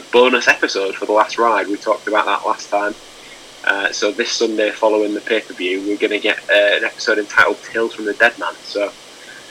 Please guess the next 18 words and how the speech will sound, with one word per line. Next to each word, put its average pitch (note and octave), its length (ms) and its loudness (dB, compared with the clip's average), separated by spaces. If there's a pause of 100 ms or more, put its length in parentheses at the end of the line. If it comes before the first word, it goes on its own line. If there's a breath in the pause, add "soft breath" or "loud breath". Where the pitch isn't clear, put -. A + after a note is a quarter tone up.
(280 loud breath)
whether A#2+ 180 4
that's - 220 4
just - 180 -4
gonna G#2+ 140 -2
be G2+ 120 -2
just - 300 -8
him G2+ 220 -6
talking G2 440 -6
road A#2+ 260 4
stories, D3 680 2
or, F#2 480 0 (100)
or, F2+ 140 -6 (100)
or G2+ 80 0
what F#2 220 0
it's - 100 -6
gonna G2 160 -6
be, F#2 180 -4
but F#2+ 200 -8